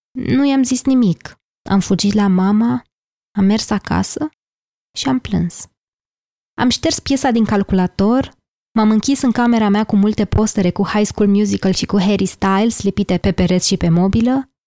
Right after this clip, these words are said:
și m-am culcat. Aveam treisprezece ani atunci. Dar vorbele lui încă răsună ca niște ecouri de care nu pot scăpa. Acum câteva săptămâni stăteam în tramvai și ascultam Millennial, un podcast despre nesiguranță și confuzie.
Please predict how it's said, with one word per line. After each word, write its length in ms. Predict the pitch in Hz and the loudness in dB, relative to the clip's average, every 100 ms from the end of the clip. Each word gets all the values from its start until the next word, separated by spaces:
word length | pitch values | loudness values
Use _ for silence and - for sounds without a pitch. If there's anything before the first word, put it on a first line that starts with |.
| _ | _
și 100 | - | -6
m-am 160 | 262 247 | -2 0
culcat. 640 | - 262 - 175 - - _ _ _ _ - | 0 -4 -2 -6 -6 -16 _ _ _ _ -6
Aveam 220 | 208 233 | -2 0
treisprezece 640 | 233 247 - 233 226 226 226 | 2 0 0 -2 0 0 0
ani 160 | 175 | 0
atunci. 540 | 156 - - 202 - - _ _ _ _ _ _ _ - | 0 -4 -8 -8 -10 -14 _ _ _ _ _ _ _ -4
Dar 140 | 190 190 | -2 0
vorbele 420 | 202 220 220 214 | 0 2 2 2
lui 180 | 214 220 | 2 2
încă 180 | 214 | 0
răsună 400 | 214 208 - 202 | 0 0 0 0
ca 120 | 170 175 | 0 0
niște 320 | 175 - 180 | -2 -2 -2
ecouri 380 | 170 190 180 175 | -2 0 -2 -2
de 100 | 190 | -4
care 220 | - 180 | -2 0
nu 140 | 190 | 0
pot 200 | 190 - | -2 -6
scăpa. 540 | - - - - - _ _ _ _ _ _ - | -8 -12 -10 -10 -12 _ _ _ _ _ _ -6
Acum 260 | - 277 | -4 0
câteva 360 | 277 285 220 226 | -2 0 0 0
săptămâni 560 | 233 220 - 185 226 254 | -2 -4 0 2 2 0
stăteam 400 | - 202 240 233 | -2 0 2 2
în 80 | |
tramvai 360 | 220 190 180 202 | 2 2 2 0
și 120 | - | 0
ascultam 480 | 196 - 190 180 208 | -4 -2 -2 0 2
Millennial, 640 | 202 190 190 165 147 147 151 _ _ - | 2 2 2 2 2 0 -4 _ _ -2
un 100 | 233 | -2
podcast 440 | 254 226 - 170 | 0 -2 -2 -2
despre 320 | 160 175 190 185 | -2 -2 0 0
nesiguranță 640 | 185 - - 196 208 - | 0 -4 -2 0 0 -2
și 120 | 202 | -6
confuzie. 760 | 202 202 196 - 180 - 147 160 | -2 -2 -2 0 -2 -2 -6 -6